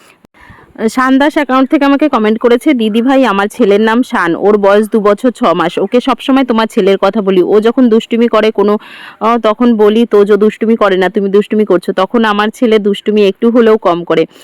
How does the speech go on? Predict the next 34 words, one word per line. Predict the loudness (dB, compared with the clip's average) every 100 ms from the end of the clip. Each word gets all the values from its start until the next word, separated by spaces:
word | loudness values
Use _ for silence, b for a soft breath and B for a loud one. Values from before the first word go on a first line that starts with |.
| B -10
খাওয়ানোর | -2 0 2 0
সময়ও | 0 0 2 0
তোমার | 0 -2
ছেলের | -2 0 0 2
কথা | 0 0
বলে | 0 2 2
বলে | 2 0
খাওয়াই। | 0 -2 0 0 -4 b b -4
দিদি, | 0 2
আমার | 2 0 0
নাম | -2 0
পারমিতা, | 0 0 0 0
আমি | 0 0
তোমার | 0 0 0 -2 -6 b b
আহ, | -4 -2 0 -2
আর | -2 -2
তোমার | -2 0 0
জায়ের | 0 0 0
ভিডিও | 0 0 0 2
প্রতিদিন | 2 0 0 0 0
দেখি। | 0 -2 -6 b b _
Thank | -2 -2
you | 0 -2
so | 0 0
much | 2 0 0
পারমিতা, | 0 0 0 0
তোমাকে | 0 -2 -2
অনেক | 0 0 0 0
অনেক | 0 0
ধন্যবাদ | 2 2 2
আর | 2
অনেক | 2 2 0
অনেক | -2 0
ভালোবাসা। | 2 2 2 0 -2